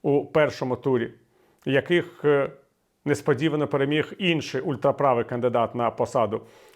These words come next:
президента Келін Джорджеску, якого, можна сказати, і замінив Джордже Сімеон у виборчому бюлетені після того, як Центральна виборча комісія Румунії не дозволила Джорджеску балотуватися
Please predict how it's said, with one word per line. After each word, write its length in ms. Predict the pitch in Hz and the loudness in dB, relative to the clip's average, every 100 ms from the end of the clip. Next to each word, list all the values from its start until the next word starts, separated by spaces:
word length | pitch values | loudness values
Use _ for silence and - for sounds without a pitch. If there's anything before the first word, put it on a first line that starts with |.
| - | -2
президента 580 | 139 127 135 165 160 | 0 2 2 0 -2
Келін 400 | 160 156 147 151 - 170 | -2 0 0 -2 -6 -8
Джорджеску, 760 | 117 160 139 139 135 - - _ _ _ _ _ _ _ _ | 2 2 2 0 0 -2 -18 _ _ _ _ _ _ _ _
якого, 500 | 135 - 151 123 - - _ | -2 2 2 2 -4 -10 _
можна 260 | 135 120 120 | -2 -2 -2
сказати, 420 | - 135 143 156 | -2 0 0 -2
і 160 | 160 143 143 - _ | -2 -4 -6 -20 _
замінив 580 | 127 117 151 156 156 113 | 0 2 2 2 -2 -2
Джордже 340 | 101 127 110 123 | 0 0 0 -4
Сімеон 500 | 135 135 139 131 117 - _ | -4 0 0 0 -4 -14 _
у 220 | 147 143 | 0 0
виборчому 520 | 131 147 123 - 135 | 2 0 0 -2 -4
бюлетені 460 | 123 127 131 190 180 180 - | -2 -2 0 0 0 -4 -8
після 280 | - 156 156 | -4 -2 -2
того, 220 | - 165 | 2 4
як 160 | 156 - | 4 0
Центральна 460 | 156 123 143 143 127 | -4 0 0 0 -2
виборча 340 | 131 127 139 | -4 -6 -6
комісія 720 | 131 139 139 117 - 127 120 | -4 -2 -2 -6 -4 -2 0
Румунії 600 | - 139 147 180 170 165 - - | 0 -2 0 0 -2 -4 -8 -2
не 260 | 147 170 | 0 0
дозволила 840 | 156 117 147 120 117 151 156 147 143 - - 127 | 0 0 0 0 2 4 4 2 0 -8 -16 -10
Джорджеску 760 | 113 156 120 135 131 - 135 - - | 2 2 4 2 0 -2 -10 -10 -6
балотуватися 840 | 127 143 139 147 127 220 113 139 | 0 0 0 2 2 0 -4 -4